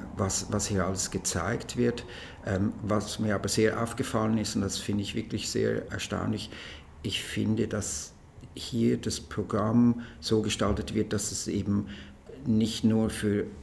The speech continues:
einen kleinen Teil der Bevölkerung gemacht ist, sondern für einen breiten Teil und eben auch vor allem für, für Kinder, Jugendliche. Äh, und ich glaube, das ist eine große Stärke an diesem Programm, dass man sich sehr stark fokussiert auf, auf junge Menschen,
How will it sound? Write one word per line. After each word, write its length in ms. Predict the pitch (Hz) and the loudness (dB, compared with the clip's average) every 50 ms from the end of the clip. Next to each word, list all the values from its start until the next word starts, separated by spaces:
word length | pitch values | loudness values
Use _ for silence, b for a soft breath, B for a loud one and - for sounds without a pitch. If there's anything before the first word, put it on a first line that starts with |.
| - - | -8 -4
einen 260 | 107 98 98 101 98 | -2 -2 -2 -2 -2
kleinen 380 | - - 104 95 95 104 101 - | 0 2 2 4 4 4 2 2
Teil 220 | - 90 98 104 | 2 0 0 2
der 120 | 98 - - | 0 -2 -2
Bevölkerung 640 | - 101 - - 107 - - - - 110 104 104 | -2 -2 2 2 2 2 2 2 2 4 4 4
gemacht 400 | 98 101 95 98 95 95 - - | 4 4 4 2 2 0 -2 -4
ist, 120 | - - - | -4 -2 0
sondern 260 | 107 101 98 98 95 | 0 0 0 0 -2
für 200 | - - 95 85 | -4 -2 -2 -2
einen 220 | 90 90 90 92 | 0 0 0 0
breiten 440 | 90 92 87 82 98 113 - - - | 0 0 0 0 0 0 0 -2 -2
Teil 220 | - 110 104 104 110 - | 0 0 -2 -2 -4 -4
und 140 | 117 101 - | -8 -6 -4
eben 260 | 95 98 - - - | -4 -2 -2 -2 -2
auch 220 | - 101 95 92 - | -2 -4 -6 -4 -4
vor 200 | - 101 90 87 | 0 0 0 2
allem 180 | 92 98 92 | 2 0 0
für, 240 | - - 98 95 92 B B B B B B B | 2 0 0 0 0 B B B B B B B
für 480 | - - - 92 90 90 90 90 - - - - - - - - - | -12 -8 -4 -2 0 0 2 0 -2 -4 -6 -14 -18 -18 -20 -16 -10
Kinder, 440 | - - 113 107 104 107 104 104 107 | -4 0 0 2 4 4 4 2 2
Jugendliche. 760 | 104 101 104 107 107 104 107 123 120 - - 101 - - 107 | 2 0 2 2 2 2 0 -2 -4 -2 -2 -4 0 0 0
Äh, 920 | 101 98 101 90 - - 104 98 101 104 - - - - - - - - - - - - | 0 0 -2 -4 -6 -6 -4 -4 -4 -4 -6 -6 -8 -8 -10 -10 -12 -10 -10 -8 -6 -6
und 120 | 113 101 | -6 -6
ich 100 | 107 - | -6 -6
glaube, 180 | - - 95 - | -6 -6 -6 -6
das 140 | - 101 - | -4 -6 -4
ist 180 | 107 98 - - | -2 -2 -2 -2
eine 100 | 98 95 | -2 -4
große 440 | - - 101 95 98 - - 98 - | -2 -2 0 0 0 -2 -2 -2 -2
Stärke 640 | - - - 92 87 92 98 98 - - 98 95 - B B B B B B B B | -2 0 2 2 2 2 0 -2 -2 -4 -4 -4 -4 B B B B B B B B
an 140 | - 104 92 | -2 0 0
diesem 260 | 98 92 - 92 - | 0 2 0 -2 -2
Programm, 380 | - 95 - 92 87 85 87 | -2 -4 -2 -2 -2 -2 -2
dass 200 | - - 90 - | -4 -4 -4 -2
man 280 | 95 95 95 92 92 90 | 0 0 0 0 0 -2
sich 220 | - - - - | -6 -8 -8 -6
sehr 260 | - - - 104 98 95 | -4 -2 0 2 2 0
stark 300 | - - 92 90 - - | 0 0 -2 -2 -2 -4
fokussiert 800 | - - 92 - - - - - 98 95 101 - - - - - - - - - - - - - - - | -6 -8 -6 -6 -8 -8 -4 -2 0 0 0 0 -2 -8 -10 -12 -12 -16 -18 -18 -18 -18 -14 -12 -6 -4
auf, 220 | 110 107 - - | -4 -4 -4 -6
auf 120 | 110 - - | -6 -4 -2
junge 260 | - 101 120 135 123 | 2 4 8 8 10
Menschen, 540 | 117 113 110 110 110 107 - 113 107 101 | 10 10 8 8 4 2 2 0 0 0